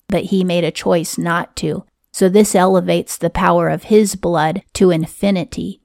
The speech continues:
He can save everybody in the world, and he can transform every life in the world. His blood isn't just innocent,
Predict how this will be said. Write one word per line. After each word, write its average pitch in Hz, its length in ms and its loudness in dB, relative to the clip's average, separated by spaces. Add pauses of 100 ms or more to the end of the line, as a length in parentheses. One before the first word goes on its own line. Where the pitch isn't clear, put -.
He 214 160 2
can 190 180 0
save 170 320 0
everybody 202 600 2
in 185 80 0
the 170 100 -2
world, 202 560 0
and 175 160 -2
he 185 140 0
can 180 160 -2
transform 175 840 -4
every 180 380 0
life 170 440 -2
in 180 200 -6
the 165 80 -4
world. 160 480 -6 (340)
His 233 480 4
blood 170 480 -2
isn't 196 320 0
just 180 400 -2
innocent, 196 560 -4